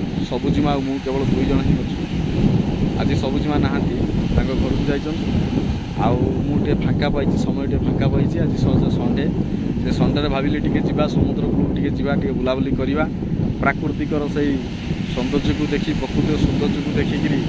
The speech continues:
ରିଅଲ୍ ଭଲ ପାଇବାଟା ସେଇଠୁ ହିଁ ମିଳିବ, ଏଇ ସମୁଦ୍ର କୂଳରୁ ହିଁ ମିଳୁଛି। ବହୁତ ଲୋକମାନେ ଆସିଛନ୍ତି, ମାନେ ମୁଁ ଆପଣମାନଙ୍କୁ କ୍ୟାମେରା ମାଧ୍ୟମରେ ଦେଖାଉଛି, ବହୁତ ବହୁତ ଲୋକ ଆସିଛନ୍ତି। ଆଉ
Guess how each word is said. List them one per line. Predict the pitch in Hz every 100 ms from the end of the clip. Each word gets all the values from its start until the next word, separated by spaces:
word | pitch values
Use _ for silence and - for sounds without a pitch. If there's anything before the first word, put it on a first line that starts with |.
| - - - - - - 139
ରିଅଲ୍ | 170 196 190 - - - -
ଭଲ | 143 160 165
ପାଇବାଟା | 160 170 -
ସେଇଠୁ | 143 - 151
ହିଁ | 151
ମିଳିବ, | 143 139 147
ଏଇ | 147 139
ସମୁଦ୍ର | 143 147 147 -
କୂଳରୁ | 147 139
ହିଁ | 143 139
ମିଳୁଛି। | - - - - - - - - - - 135
ବହୁତ | 135 156 160
ଲୋକମାନେ | 147 147 156 151
ଆସିଛନ୍ତି, | 135 - 151 - - - - - - -
ମାନେ | 139 147
ମୁଁ | 147
ଆପଣମାନଙ୍କୁ | 139 143 147 147 143 151 139 - - - - - -
କ୍ୟାମେରା | 127 139 147
ମାଧ୍ୟମରେ | 143 135 143 143 127
ଦେଖାଉଛି, | - - - - -
ବହୁତ | - 151 147
ବହୁତ | 143 139
ଲୋକ | - 139 135
ଆସିଛନ୍ତି। | 135 147 143 156 156 - - - -
ଆଉ | 117